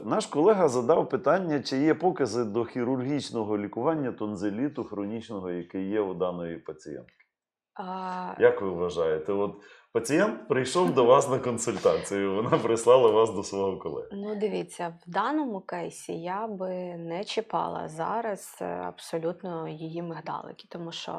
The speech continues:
Speaker 2: в стані запалення, е, тонзилектомію можна робити тільки в тому випадку, якщо є пряме показання, це паратонзилярний абсцес. У всьому іншому, е,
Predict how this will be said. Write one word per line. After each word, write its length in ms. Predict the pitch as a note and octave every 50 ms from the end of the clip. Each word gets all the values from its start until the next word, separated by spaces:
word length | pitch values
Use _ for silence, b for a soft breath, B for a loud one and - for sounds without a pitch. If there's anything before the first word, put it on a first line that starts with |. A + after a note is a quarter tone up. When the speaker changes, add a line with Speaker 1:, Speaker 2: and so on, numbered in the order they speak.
| E3 B B B B B B B B B - - - D#3+ D#3+ D#3+ D#3+ D#3+ D#3+ D#3+ D#3+ D#3+
Speaker 2:
в 40 |
стані 480 | - - - - F#3+ G3 G3+ G#3 G3 G3
запалення, 1000 | F3 D#3+ F#3+ G#3 G#3 - - F#3+ E3+ E3 E3 E3+ E3+ F3+ F#3+ G3 G3+ G#3+ A3+ B3+ D4+ D4 B B B B B B B B B B -
е, 800 | - - F3+ F3+ F3 F3 F3 E3+ F3 E3+ F3 E3+ E3+ E3+ E3 E3 E3+
тонзилектомію 1000 | - G3+ G#3 G3 F#3 F#3+ F3+ F3+ - - F#3+ F#3 F#3+ F3 E3+ E3+ E3+ E3+ G3+ A3+
можна 400 | B3 A#3 G3+ F#3 F#3 G3 F#3+ F3+
робити 320 | F3+ E3+ F3+ F#3+ F#3 F3+
тільки 240 | - F#3 E3+ E3+ F3
в 40 | -
тому 220 | - F3+ F3 E3+
випадку, 500 | E3 E3+ E3 - G3 A3 - - - C#4
якщо 320 | C4 A3 - - - - F#3+
є 160 | F#3+ F#3 F3
пряме 280 | F3+ - F3+ F3 E3+ E3
показання, 640 | - - - - F3 E3+ F3+ G3+ A3+ C4 B3 F#3+
це 280 | F3+ - - - G3 G3+ - -
паратонзилярний 840 | F3 F3 F3+ F3 - E3+ E3 D#3+ E3+ E3 E3 E3 E3 E3 E3 D#3+
абсцес. 460 | - - - - - - - - - - B B B B B B B B B B B
У 60 | -
всьому 400 | E3 - - G#3+ A3 A3+ A3 - -
іншому, 680 | - A#3 C#4 D#4 - - - A#3 G#3+ G3+ F#3 F#3+ F#3 F3+ - -
е, 40 | -